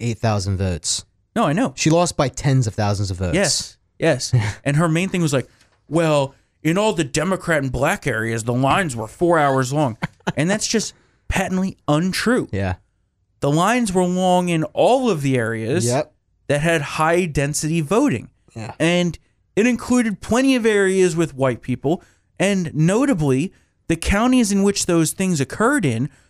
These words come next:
Speaker 2: are run by Democrats. They're Democrat election officials.
Speaker 1: Yeah.
Speaker 2: So it's not, you're saying that the Democrat election official stole the election for a Republican? Get that out of here.
Speaker 1: That would
Speaker 2: That's
Speaker 1: be
Speaker 2: just
Speaker 1: re-,
Speaker 2: crazy.
Speaker 1: that would be really funny.
Speaker 2: It's crazy. These people are in crazy town, man. They're not living in reality.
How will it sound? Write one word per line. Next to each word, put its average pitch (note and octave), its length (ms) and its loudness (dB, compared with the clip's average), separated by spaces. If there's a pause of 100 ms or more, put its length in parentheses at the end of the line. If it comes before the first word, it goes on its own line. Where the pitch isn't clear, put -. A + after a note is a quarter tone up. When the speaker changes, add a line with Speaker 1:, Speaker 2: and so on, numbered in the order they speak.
(180)
Speaker 2:
are G3+ 160 2
run A#3 340 0
by A3+ 180 0
Democrats. A3 720 -2 (280)
They're G#3 140 2
Democrat A3 600 0
election F#3+ 460 0
officials. A#2 520 -4
Speaker 1:
Yeah. G#2+ 280 -2
Speaker 2:
So G#3+ 240 2
it's G3+ 160 0
not, F3+ 220 -2 (380)
you're D3+ 200 2
saying E3+ 340 -2
that D3+ 140 -2
the C#3+ 60 -2
Democrat F#3 380 0
election F3 360 0
official G#3+ 340 -2 (240)
stole F#3 500 0
the G#3 120 0
election G3 600 0
for E3 200 2
a C#3 40 2
Republican? F#3 580 -2
Get - 200 -4
that F4 180 0
out E4+ 60 0
of A3+ 60 -2
here. A#2 300 -2 (440)
Speaker 1:
That D3 120 2
would C3 100 2
Speaker 2:
That's A2+ 60 -2
Speaker 1:
be B2 40 2
Speaker 2:
just C3 140 2
Speaker 1:
re-, - 40 -8
Speaker 2:
crazy. C4 340 2
Speaker 1:
that C3 120 2
would C3 60 2
be A#2+ 80 0
really A2 240 -2
funny. - 440 -8
Speaker 2:
It's - 140 -4
crazy. A#3 400 2
These D#3+ 120 0
people B3+ 240 0
are A3 80 4
in D#3+ 100 2
crazy D#3 400 0
town, A#2+ 240 -2
man. D#3 120 0
They're G#3 80 0
not G3+ 180 0
living A#3 240 0
in G3 100 2
reality. C3 640 0